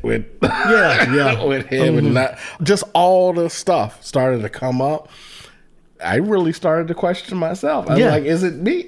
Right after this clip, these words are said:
Speaker 1: Am I crazy?"
Speaker 2: Yeah, <laughs> exactly.
Speaker 1: Right?
Speaker 2: Am I the one that's crazy?
Speaker 1: Am I the one that's crazy?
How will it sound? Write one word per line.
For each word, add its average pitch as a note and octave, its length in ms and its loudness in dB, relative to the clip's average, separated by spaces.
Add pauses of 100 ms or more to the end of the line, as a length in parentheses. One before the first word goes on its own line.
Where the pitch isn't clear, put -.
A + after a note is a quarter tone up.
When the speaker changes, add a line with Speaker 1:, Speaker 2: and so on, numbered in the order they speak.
(120)
Speaker 1:
Am G2+ 200 -2
I G2 180 0
crazy?" B4 540 2
Speaker 2:
Yeah, D#3 380 0 (100)
<laughs> - 100 -10
exactly. D#3 1080 0 (200)
Speaker 1:
Right? F3 260 6
Speaker 2:
Am E3 180 2
I F#3 160 4
the E3 140 0
one D3+ 160 2
that's C#3 160 0
crazy? C3+ 340 0
Speaker 1:
Am B2+ 220 2
I D#3 240 2
the G4+ 140 0
one F4 200 2
that's E4 180 -4
crazy? E4 680 -4